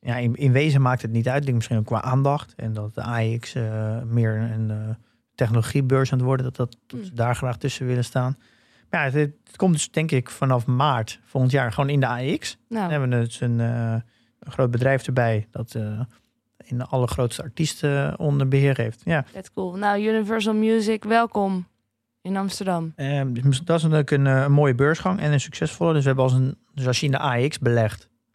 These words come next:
Speaker 1: een tracker, dan heb je straks, eh, volgend jaar denk ik ook, eh, dit bedrijf erbij.
Speaker 2: Mhm.
Speaker 1: Eh,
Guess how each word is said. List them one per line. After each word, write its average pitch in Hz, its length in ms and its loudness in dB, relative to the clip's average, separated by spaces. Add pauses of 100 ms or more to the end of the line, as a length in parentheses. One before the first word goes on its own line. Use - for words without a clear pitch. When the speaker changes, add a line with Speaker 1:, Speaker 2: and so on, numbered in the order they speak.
Speaker 1:
een 135 80 -10
tracker, 117 340 -4
dan 117 160 -4
heb 117 120 -2
je 123 60 -6
straks, - 420 -10
eh, 117 140 -4 (120)
volgend 127 300 0
jaar 117 100 4
denk 117 140 2
ik 127 140 -8
ook, 117 260 -4
eh, 117 80 -8 (380)
dit 123 140 -2
bedrijf 143 320 0
erbij. 143 360 0 (160)
Speaker 2:
Mhm. 214 160 -4 (200)
Speaker 1:
Eh, 131 340 0